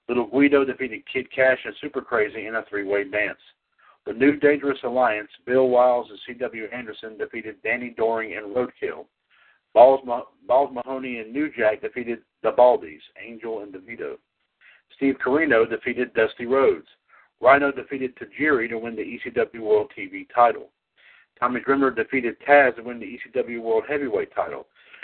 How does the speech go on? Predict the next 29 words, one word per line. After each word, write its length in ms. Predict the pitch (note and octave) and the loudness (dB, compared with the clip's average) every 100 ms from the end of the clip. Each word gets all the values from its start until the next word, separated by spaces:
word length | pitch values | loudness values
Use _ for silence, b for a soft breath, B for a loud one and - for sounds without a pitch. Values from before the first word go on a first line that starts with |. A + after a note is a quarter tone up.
| - | -6
This 100 | B2+ | -4
would 100 | C3 | -2
be 120 | B2 A2+ - | -4 -6 6
Taz's 340 | C3+ C3 A2+ - - | 6 6 0 -14 -4
final 280 | D3 E3 | -2 0
match 340 | D#3 B2 A2+ G#2 - A2 | 0 -2 -2 -6 -14 -20
in 80 | A2 | -16
the 140 | A2 | -12
original 400 | G#2+ A2+ A2+ A2+ | -10 -8 -8 -10
E 200 | - G#2 - | -12 -18 -14
C 100 | G#2+ F#2 | -12 -2
W. 320 | G#2 E2+ F2 _ _ _ b b b _ _ | -2 -2 -14 _ _ _ b b b _ _
And 140 | G#2+ A#2 | 0 4
also, 360 | D3 - B2 A#2+ | 4 4 -2 2
Justin 360 | B2 B2+ C3+ B2+ | 0 0 -6 -4
Credible 480 | - E3+ - D3 | 4 4 4 -2
defeated 400 | A#2 A#2+ C3 B2 - | -2 -8 -6 -6 -4
Tommy 320 | C3+ B2 B2 G#2 | -2 0 -4 -4
Dreamer 400 | C#3 - G2+ G2+ | -2 -2 -4 -4
to 100 | A2 | -4
win 160 | A#2 | -6
the 80 | G2 | -8
E 60 | G#2+ | -12
C 80 | - | -10
W 200 | G#2 G#2 | -10 -2
World 160 | G2+ G2+ | -2 0
Heavyweight 380 | G#2 G2+ F#2+ F2 | -2 -2 -4 -2
title. 380 | G2+ F#2+ F#2+ G#2+ _ B B B B | 0 0 -2 -12 _ B B B B
As 120 | A2+ | -4